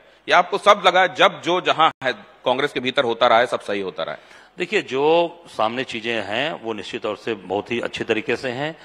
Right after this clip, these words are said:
Speaker 2: और जो भी चीजें अगर ऐसी बात आती हैं उसको आपस में बैठ के तय करते हैं, डिस्कस करते हैं और ठीक करते हैं।
Speaker 1: लेकिन कोई ऐसा बड़ा मुद्दा नहीं?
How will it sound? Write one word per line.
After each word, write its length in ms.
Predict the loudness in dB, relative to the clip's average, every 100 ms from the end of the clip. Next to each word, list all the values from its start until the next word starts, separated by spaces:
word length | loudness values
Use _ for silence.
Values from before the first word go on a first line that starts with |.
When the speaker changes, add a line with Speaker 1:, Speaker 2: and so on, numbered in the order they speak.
| -20 -20 4
Speaker 2:
और 140 | 4 6
जो 160 | 4
भी 120 | 0
चीजें 280 | -2 -2 -2
अगर 180 | 0 0
ऐसी 180 | 0 0
बात 240 | 0 2
आती 200 | -2 -4
हैं 60 | -12
उसको 200 | -6 -4
आपस 260 | -2 -4 -6
में 100 | -6
बैठ 160 | -8
के 140 | -8 -10
तय 240 | -4 -4
करते 320 | -4 -8 -10
हैं, 80 | -12
डिस्कस 320 | -12 -12 -14
करते 260 | -14 -14 -14
हैं 60 |
और 60 | -14 -14
ठीक 140 | -14
करते 280 | -16 -18 -20
हैं। 60 | _ _ _ -8
Speaker 1:
लेकिन 200 | -6 -4
कोई 140 | 2
ऐसा 180 | 4 4
बड़ा 200 | 6 8
मुद्दा 280 | 6 2 -2
नहीं? 140 | -4